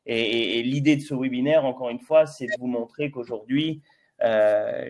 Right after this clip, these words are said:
les crypto-monnaies sont devenues une classe d'actifs. Est-ce qu'on peut dire comme les autres ? Eh ben justement, on va rentrer dans le vif du sujet et on va commencer un petit peu à en parler. Mickaël, euh, peut-être avant de commencer sur la première question, n'hésitez pas,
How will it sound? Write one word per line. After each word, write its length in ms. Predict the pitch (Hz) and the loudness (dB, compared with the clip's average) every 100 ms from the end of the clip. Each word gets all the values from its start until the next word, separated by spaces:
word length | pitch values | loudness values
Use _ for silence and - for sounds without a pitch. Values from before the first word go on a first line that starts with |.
| - | -10
les 320 | 113 123 139 | -4 2 2
crypto-monnaies 720 | 135 139 135 131 117 123 147 | 2 -8 -4 -2 0 2 0
sont 180 | 147 120 | -2 -8
devenues 300 | 117 120 131 | -6 0 0
une 120 | 120 | 0
classe 260 | 135 131 127 | -2 0 2
d'actifs. 580 | 110 - 156 151 - _ _ _ _ _ - | 0 0 -6 -6 -10 _ _ _ _ _ -8
Est-ce 140 | 120 - | -6 -2
qu'on 140 | 135 | 0
peut 120 | 135 | 2
dire 180 | 135 147 | 2 2
comme 180 | 147 143 | 4 4
les 200 | 143 139 | 4 6
autres ? 380 | 135 - - _ _ | 4 2 -8 _ _
Eh 80 | 113 | -4
ben 120 | 110 | -4
justement, 680 | 107 127 127 98 101 131 135 - | -4 -6 -8 -4 -2 -2 -6 -16
on 80 | 101 | -2
va 100 | 95 | -2
rentrer 320 | 107 - 135 | -2 -4 -8
dans 180 | 120 131 | -6 -6
le 60 | |
vif 180 | 117 110 | -6 -10
du 120 | 104 | -14
sujet 460 | 98 95 90 123 135 _ - _ | -16 -14 -6 -6 -6 _ -20 _
et 60 | 110 | -2
on 100 | 104 | 4
va 100 | 101 | 6
commencer 640 | 131 127 113 - 135 127 - _ _ | 4 2 2 2 0 0 -4 _ _
un 160 | 139 156 | 4 4
petit 180 | 143 143 | 4 -4
peu 200 | 143 151 | 2 6
à 60 | |
en 180 | 135 117 | 8 6
parler. 480 | 113 107 113 147 165 | 6 0 0 2 2
Mickaël, 640 | 147 131 120 127 165 165 147 _ - _ _ - | 2 2 6 8 8 4 -8 _ -20 _ _ 2
euh, 720 | 117 113 110 107 104 101 92 71 73 _ _ - - | 4 4 4 0 -6 -8 -8 -10 -14 _ _ -20 -10
peut-être 360 | 120 151 147 | 2 2 4
avant 200 | 127 139 | 4 4
de 60 | 147 | 4
commencer 400 | 156 151 143 147 | 2 2 2 -4
sur 120 | 143 | -2
la 100 | 135 | -2
première 300 | 127 135 131 | 0 -2 -2
question, 400 | 123 - 170 170 | -4 -6 -2 2
n'hésitez 580 | 139 147 170 165 151 160 | 4 4 2 -2 -2 -4
pas, 380 | 151 151 147 | 6 6 6